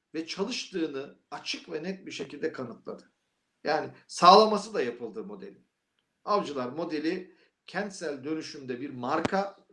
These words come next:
Avcılar modeli kentsel dönüşümü harekete geçiren bir model ve Avcılar modeli çalışıyor. Nereden biliyorsunuz? Nasıl ispatlandı? Şu an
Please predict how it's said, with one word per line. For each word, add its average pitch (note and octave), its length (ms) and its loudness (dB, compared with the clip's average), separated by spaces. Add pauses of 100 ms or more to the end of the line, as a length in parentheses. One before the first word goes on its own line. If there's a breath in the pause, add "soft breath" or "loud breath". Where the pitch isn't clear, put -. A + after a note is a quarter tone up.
(360)
Avcılar E3 460 2
modeli C3 640 -12 (320)
kentsel F3+ 580 -8
dönüşümü D3+ 600 -10 (120)
harekete D3+ 580 -6
geçiren C#3 580 -6
bir B2 100 -6
model F#3 560 -2 (320)
ve C3 80 -6
Avcılar D3+ 520 0
modeli E3 640 -4 (280)
çalışıyor. C#3 520 -10 (520)
Nereden G#3 360 4
biliyorsunuz? C3+ 720 -6 (400)
Nasıl B3+ 240 0
ispatlandı? D3 880 -4 (960)
Şu - 240 0
an F3+ 340 0